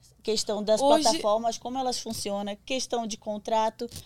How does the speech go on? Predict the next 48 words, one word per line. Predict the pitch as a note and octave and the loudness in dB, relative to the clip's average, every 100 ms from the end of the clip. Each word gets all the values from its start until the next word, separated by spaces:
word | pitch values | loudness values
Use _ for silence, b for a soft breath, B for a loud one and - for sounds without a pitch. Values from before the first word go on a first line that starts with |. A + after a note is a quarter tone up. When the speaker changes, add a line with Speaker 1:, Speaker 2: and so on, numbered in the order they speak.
| B B - | B B -2
Speaker 1:
é, | B3+ B3+ B3+ | 0 2 0
os | A#3+ | 0
documentos | B3+ B3+ A#3 A3+ A3 A3+ | -2 0 -6 -6 -6 -8
necessários, | G#3+ G#3 A3 - G#3+ G#3+ A3 - | -8 -6 -8 -4 -2 -2 -4 -10
porque | A3 A#3 | -14 -6
hoje | G#3+ G#3+ | -4 -4
em | G#3+ | -6
dia | G#3 G#3 | -6 -6
não | G3+ | -4
é, | G#3+ A3 | -2 -2
"Ah, | |
eu | G3 | -2
vou | G3+ | -4
me | G3 | -6
cadastrar | - F#3+ G3+ - G3 | -6 -4 -4 -4 -6
e | G3 | -6
tal | F#3+ | -8
coisa." | G#3 D4+ | -10 -10
Não, | G4 A#3 | -10 -6
tem, | G#3 G3 | -4 -4
tem | G3+ G#3+ | -4 -6
plataforma | A3 G#3+ G#3+ - G#3 G#3 | -4 -4 -6 -4 -6 -4
hoje | G3+ G#3 | -8 -8
que | - | -12
se | A3 - | -18 -20
tu | G#3 | -16
botar | G#3 A3 G3+ | -12 -8 -8
qualquer | G#3 G3+ G3+ | -10 -12 -12
coisa | - G3+ G3 | -10 -10 -8
e | |
não | G3 | -10
apresentar | G#3 G#3 G#3 | -10 -14 -10
o | G#3 | -8
documento | G#3 G#3 G#3 - | -8 -10 -14 -10
correto, | A3 G#3 A3 - | -8 -6 -8 -8
cai. | G4 B3 F3+ _ _ | -4 -4 -4 _ _
Tu | - | -6
corre | F#3+ F#3 | -4 -4
risco | F#3 | -8
de | - | -8
perder | F#3+ F#3+ | -8 -8
a | |
plataforma. | G3 G3 G#3+ A3+ G3 F3 B B B B B B _ | -10 -10 -10 -8 -8 -10 B B B B B B _
Tu | C4+ | -10
tem | C4 C4 B3 | -2 -2 -2
que | B3+ | -8
saber, | - A#3+ G#3+ A3+ A3 G#3+ G3+ - | -2 -2 0 0 0 0 -2 -2
é, | G#3 G3+ G3+ G3+ G3 G3 F#3+ F#3 | -2 0 0 0 0 0 -2 -6